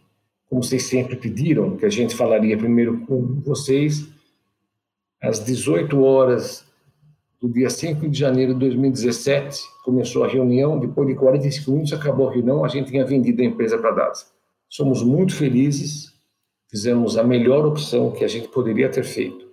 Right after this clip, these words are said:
porque eles reconhecem na gente esse legado, e só pra dar um exemplo, hoje o Ricardo Salomão, radiologista, que tá ao lado do pai aí, ele é executivo da DASA e continua honrando o sobrenome Salomão,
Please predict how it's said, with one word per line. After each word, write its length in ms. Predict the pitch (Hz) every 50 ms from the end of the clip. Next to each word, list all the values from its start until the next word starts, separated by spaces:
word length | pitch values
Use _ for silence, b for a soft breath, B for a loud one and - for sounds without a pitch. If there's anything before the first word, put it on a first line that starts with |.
| _ _ _ _ _ _ _ _ _ _ _ _ _ _ _ -
porque 220 | 120 - - -
eles 320 | 123 120 120 120 107 - -
reconhecem 720 | - 123 127 123 - 123 120 120 123 120 - - 117 117
na 120 | 117 113
gente 540 | 104 95 110 113 110 104 101 - - - - _ _ _ _ _ _
esse 220 | - 104 - - 120
legado, 640 | 117 120 104 98 113 113 120 127 - - - - - - - _ _ _ _ _ _ _ _ _ _ _ _ _ _ _ -
e 80 | 131
só 180 | 127 - 135 117
pra 140 | - - 117
dar 180 | 107 113 113
um 60 | 117 120
exemplo, 460 | 117 98 110 135 147 - - 120 123
hoje 180 | 123 117 120
o 40 | 131
Ricardo 520 | 127 135 135 - - 117 117 120 123 120 -
Salomão, 800 | - - 117 120 117 113 117 123 135 147 147 - - - - -
radiologista, 680 | - 110 101 104 104 107 104 101 101 110 131 - - -
que 80 | - -
tá 120 | - 104
ao 80 | 104 98
lado 260 | 98 98 104 101 -
do 180 | - - -
pai 280 | - 101 101 98 - 87
aí, 220 | 90 - - 147 - - - _ _ _ _ _ _ _ _ _ _ _
ele 140 | - 92 101
é 60 | 123
executivo 640 | 123 101 120 127 123 - - - - - 120 107 120
da 160 | 120 - 131
DASA 580 | 123 - 113 113 123 143 - - 147 139 - - - _ _ _ _ _ _ _ _ _ -
e 80 | - 101
continua 840 | - - 127 120 120 - 127 123 120 120 127 131 135 139 139 - -
honrando 520 | 135 131 117 98 110 123 127 135 135 123
o 20 | 120
sobrenome 520 | - - 131 117 120 117 117 117 113 117
Salomão, 680 | 110 - 117 110 107 104 110 113 123 131 131 131 127 -